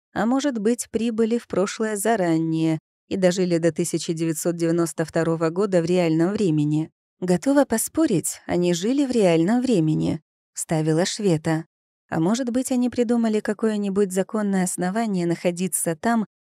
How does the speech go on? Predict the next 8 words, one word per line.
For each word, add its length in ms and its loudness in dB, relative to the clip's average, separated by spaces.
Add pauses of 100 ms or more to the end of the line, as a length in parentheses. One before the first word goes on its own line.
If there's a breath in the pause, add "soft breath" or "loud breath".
(160)
как 240 0
поступили 600 0
бы 220 0
мы, 260 0
если 380 -2
бы 140 0
занимались 600 0
редактированием?» 1080 -2